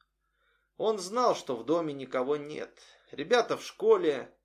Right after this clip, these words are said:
а сама миссис Конин сказала вчера, что пойдет к кому-то убираться.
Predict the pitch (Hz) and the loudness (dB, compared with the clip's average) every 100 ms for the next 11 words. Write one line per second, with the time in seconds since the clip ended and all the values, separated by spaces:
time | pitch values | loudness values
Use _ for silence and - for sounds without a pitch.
0 | _ _ - - 160 208 233 160 131 135 | _ _ -12 0 2 4 2 2 -4 -6
1 | - - 190 165 135 - - 117 135 160 | -8 -6 -4 -4 -8 -10 -8 -4 -2 0
2 | 131 - - 120 143 - - - 113 117 | -2 -6 -8 -2 -2 -4 -12 -8 -8 -2
3 | 139 139 - _ _ - - 143 139 165 | -4 -4 -14 _ _ -20 -2 0 0 -2
4 | 160 147 143 135 156 160 143 - - - | -4 -6 -6 -2 0 2 0 -2 -12 -16